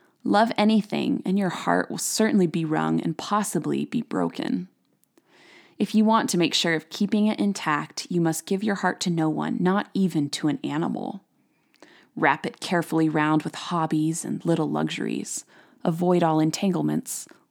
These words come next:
Lock it up safe in the casket or coffin of your selfishness.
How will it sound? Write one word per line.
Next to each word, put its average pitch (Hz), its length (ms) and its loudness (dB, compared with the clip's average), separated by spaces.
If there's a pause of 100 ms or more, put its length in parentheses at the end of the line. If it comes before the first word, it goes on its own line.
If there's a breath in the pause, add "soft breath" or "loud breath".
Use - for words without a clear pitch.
Lock 214 200 -2
it 247 80 4
up - 140 0
safe 240 400 0
in 226 80 6
the 226 60 0
casket - 580 -6
or 180 80 -8
coffin - 500 -4
of 185 120 -4
your 170 120 -6
selfishness. - 960 -6